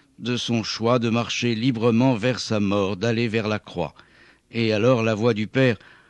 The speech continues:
retentit pour confirmer Jésus dans ce choix. « Celui-ci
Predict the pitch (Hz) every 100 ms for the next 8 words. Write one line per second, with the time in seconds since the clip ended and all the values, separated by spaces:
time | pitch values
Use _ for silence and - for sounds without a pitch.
0 | _ _ _ - 110 143 127 127 131 175
1 | - 127 95 143 156 - 135 123 131 101
2 | 123 107 131 117 117 - 107 - 107 107
3 | 117 110 113 - 135